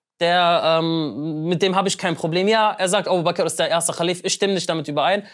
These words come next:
Aber heutzutage, im Jahr zweitausenddreiundzwanzig, haben wir viel größere Pro-, Probleme. Die Menschen wollen uns spalten, die Menschen wollen den Islam bekämpfen. Lass uns hier in dem Sinne zusammenhalten, gegen den Feind agieren. Ja, wenn wir unter uns sind, so wie jetzt, können wir darüber reden, war jetzt Abu Bakr der erste Khalif oder Ali ibn Abi Talib.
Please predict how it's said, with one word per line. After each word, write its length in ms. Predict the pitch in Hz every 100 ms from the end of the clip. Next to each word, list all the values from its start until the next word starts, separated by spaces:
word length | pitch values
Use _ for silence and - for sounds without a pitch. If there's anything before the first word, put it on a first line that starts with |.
| -
Aber 200 | 185 196
heutzutage, 560 | 226 208 180 180 175 190
im 120 | 220
Jahr 140 | 208
zweitausenddreiundzwanzig, 1000 | 185 190 180 160 160 160 143 165 170 190
haben 100 | 202 196
wir 60 |
viel 160 | 175 180
größere 360 | 202 185 -
Pro-, 220 | 143 151 139
Probleme. 600 | - 151 143 160 190 202 - - _ _ _ _ -
Die 100 | 185
Menschen 400 | 202 214 - 175
wollen 180 | 190 190
uns 220 | 190 -
spalten, 400 | - 175 165 175
die 80 | 175
Menschen 260 | 202 190
wollen 120 | 185
den 60 | 185
Islam 340 | - - 180 160
bekämpfen. 420 | - 165 165 196 - -
Lass 240 | 202 226 208
uns 180 | 196 -
hier 100 | 208
in 100 | 165
dem 160 | 208
Sinne 220 | 180 185
zusammenhalten, 760 | 170 175 196 170 156 151 196 180
gegen 180 | 190 190
den 120 | 180
Feind 260 | 190 180
agieren. 380 | 147 151 185 220 214 -
Ja, 220 | 220 233
wenn 160 | 196 190
wir 140 | 220
unter 220 | 185 - 180
uns 200 | 214 -
sind, 300 | 190 233 -
so 160 | 190
wie 60 | 175
jetzt, 320 | 190 214 -
können 160 | 302 269
wir 40 |
darüber 300 | 196 180 165
reden, 300 | 160 202 202
war 120 | 190 202
jetzt 120 | 165
Abu 160 | 160
Bakr 240 | 156 190 196
der 120 | 175
erste 180 | 175 -
Khalif 240 | 185 175
oder 180 | 180 165
Ali 140 | 170
ibn 100 | 165
Abi 160 | 165 151
Talib. 380 | 147 135 117